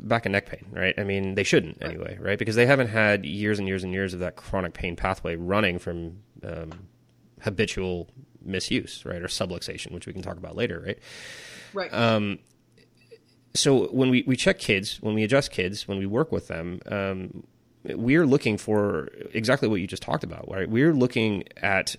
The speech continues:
Speaker 1: how their system is working correctly and what stumbling blocks are in the way, so we can remove them and allow the child to express his or her one hundred percent healing potential. Um,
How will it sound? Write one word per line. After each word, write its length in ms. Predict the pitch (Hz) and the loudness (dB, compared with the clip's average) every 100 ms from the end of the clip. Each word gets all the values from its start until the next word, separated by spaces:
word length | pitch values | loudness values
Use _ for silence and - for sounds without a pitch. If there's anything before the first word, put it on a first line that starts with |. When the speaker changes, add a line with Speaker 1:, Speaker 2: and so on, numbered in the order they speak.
| - | -8
Speaker 1:
how 220 | - 123 | 0 2
their 120 | 156 | 2
system 460 | 131 110 - 92 92 | 2 -2 0 -2 -2
is 160 | 98 90 | -2 -2
working 340 | 98 95 95 | -2 -2 -4
correctly 600 | 82 92 90 - 87 95 | -6 0 0 0 -2 -2
and 280 | - 101 113 | 0 0 2
what 220 | 120 135 - _ _ _ _ - | 4 2 2 _ _ _ _ -6
stumbling 340 | - 175 156 | 0 4 4
blocks 260 | 95 82 - | 4 -2 -6
are 100 | - | -4
in 60 | 95 | 0
the 60 | |
way, 220 | 107 - - | 0 0 -4
so 440 | - 101 95 95 95 | -2 2 4 2 2
we 140 | 98 | 0
can 160 | 95 95 | -2 -2
remove 280 | 92 85 82 | -2 -2 -2
them 180 | 127 | -2
and 100 | 139 104 | -2 -2
allow 440 | 92 87 87 92 | 0 0 0 0
the 140 | 90 | -2
child 440 | 92 - 87 87 - | -4 -4 -4 -6 -8
to 540 | - 90 87 90 98 | -6 -4 -4 -4 -8
express 460 | - - - 85 - | -12 -10 -6 -4 -6
his 220 | - 87 | -8 -6
or 80 | 85 85 | -6 -6
her 480 | - 90 87 87 92 120 _ _ _ _ | -4 -4 -4 -8 -12 -16 _ _ _ _
one 340 | 104 101 113 170 | -6 2 4 6
hundred 160 | 156 | 4
percent 380 | 135 - 92 78 - _ _ | 2 0 -2 -4 -16 _ _
healing 300 | - 101 98 | -4 0 0
potential. 480 | 82 - 151 - - - - - - - - - - | -2 -4 -4 -6 -12 -20 -20 -18 -16 -16 -20 -12 -2
Um, 480 | 101 98 92 90 | 0 2 0 -4